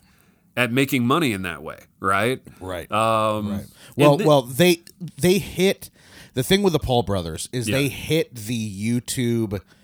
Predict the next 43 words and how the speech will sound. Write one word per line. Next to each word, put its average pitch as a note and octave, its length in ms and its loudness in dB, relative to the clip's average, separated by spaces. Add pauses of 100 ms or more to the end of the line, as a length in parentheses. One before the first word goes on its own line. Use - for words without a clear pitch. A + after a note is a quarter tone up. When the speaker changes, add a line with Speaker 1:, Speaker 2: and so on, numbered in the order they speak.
(440)
Speaker 2:
like, G2+ 420 -8 (360)
they C#3+ 300 -2
rode B2+ 380 0
the A#2+ 80 0
wave G#2+ 400 -2
literally G#2+ 680 -4
perfectly. D#2+ 720 -10
Speaker 1:
Yeah. B2+ 260 0 (120)
No, D#3 180 4
that's B2 160 2
right. D3 120 4
Speaker 2:
Like, F#2+ 180 -4 (180)
Speaker 1:
Yeah. A#2 140 0
Speaker 2:
you A2+ 60 -2
know G#2+ 80 -2
what G#2 100 -2
I'm G2+ 100 -4
saying? G2+ 280 -2 (280)
Yeah. G2 140 -8
Speaker 1:
In G#3+ 100 2
the A3 60 6
same A#3+ 240 8
way A#3 120 4
that F3 160 4
somebody F3 300 6
like B2+ 240 4
Bill C3 200 4
Simmons A#2 500 4
rode G#2+ 400 2
the G2 100 -2
podcast G#2+ 600 2
wave F2+ 420 -4
perfectly. E2+ 640 -6 (320)
Speaker 2:
Yeah. D#3+ 340 2
Speaker 1:
But E3+ 200 6
in, F#3 180 4
Speaker 2:
Yeah. E3 140 4
Speaker 1:
in D#3 60 2
the C#3+ 60 4
Simmons F3 500 6
podcast C3 680 -2
model, F#2+ 640 -2 (640)
the, C3+ 280 2